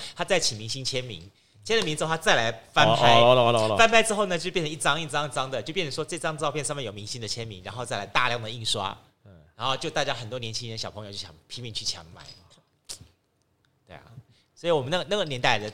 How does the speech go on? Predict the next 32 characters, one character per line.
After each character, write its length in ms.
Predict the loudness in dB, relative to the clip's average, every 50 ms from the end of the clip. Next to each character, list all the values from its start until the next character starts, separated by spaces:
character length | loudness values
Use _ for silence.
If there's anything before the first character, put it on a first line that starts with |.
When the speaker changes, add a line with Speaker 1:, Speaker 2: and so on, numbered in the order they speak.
| -10 _
Speaker 1:
大 100 | -4 -4
概 120 | -2 -2 -4
这 100 | -6 -8
样 80 | -8
的 80 | -10 -12
方 180 | -14 -12 -6
式。 240 | -2 -2 -2 -2 -4 -6
然 100 | -4 0
后 320 | 2 2 2 2 0 -6 -12 -4
刚 140 | -2 -2 0
刚 100 | 0 -2
讲 160 | -2 -4 -4
的 80 | -6 -8
说 140 | -10 -10
卡 260 | -10 -10 -12 -14 -12 -12
带， 200 | -12 -12 -12 -14 _ _ _ _ _ _ _ _ _ _ _ _
Speaker 2:
对。 100 | -10 -6
Speaker 1:
卡 100 | -6 -4
带 180 | 0 0 0 0
机， 200 | 0 -4 -10 -14
卡 180 | -12 -12 -8 -4
带 140 | -2 -2 -2
机 180 | -2 -4 -6
的 80 | -6 -8
年 200 | -10 -12 -12 -10
代 100 | -10 -10
你 80 | -10 -10
应 60 | -12
该 80 | -12
有 80 | -10 -8
经 200 | -8 -8 -8 -10
过， 140 | -14 -20